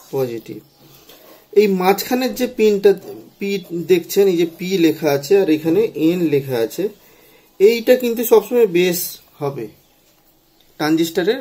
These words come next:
বেস হবে। তো এখানে আমি দুটো ট্রানজিস্টর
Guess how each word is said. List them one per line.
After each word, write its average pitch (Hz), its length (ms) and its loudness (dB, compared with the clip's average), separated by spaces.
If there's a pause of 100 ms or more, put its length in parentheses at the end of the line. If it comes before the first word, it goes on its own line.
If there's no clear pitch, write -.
(140)
বেস 156 220 0 (380)
হবে। 127 220 -10 (760)
তো - 40 2 (120)
এখানে 220 260 0 (100)
আমি 208 180 2 (880)
দুটো 185 460 0 (2250)
ট্রানজিস্টর 190 500 0